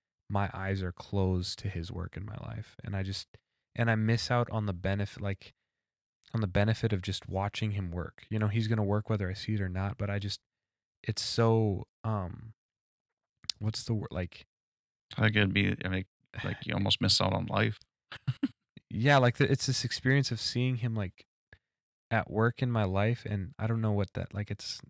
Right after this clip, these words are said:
Speaker 1: it's comforting. It's comforting, like, but if my eyes are closed to it, it's like, I don't
Speaker 2: Hmm.
Speaker 1: know.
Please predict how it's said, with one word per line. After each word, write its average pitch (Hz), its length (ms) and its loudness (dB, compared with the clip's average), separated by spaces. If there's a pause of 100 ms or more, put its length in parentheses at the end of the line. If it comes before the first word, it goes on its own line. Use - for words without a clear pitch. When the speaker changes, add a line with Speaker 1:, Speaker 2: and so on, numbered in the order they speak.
(140)
Speaker 1:
it's - 160 -6
comforting. 117 680 0
It's - 160 -4
comforting, 233 480 0
like, - 160 -12 (920)
but 117 120 4
if 113 100 -2
my 104 240 -2
eyes 107 140 0
are 98 60 -2
closed 104 460 -4
to 87 120 -4
it, 85 80 -6
it's 85 160 -12
like, - 340 -12 (1000)
I 110 120 4
don't 101 140 10
Speaker 2:
Hmm. 85 40 0
Speaker 1:
know. 92 160 -6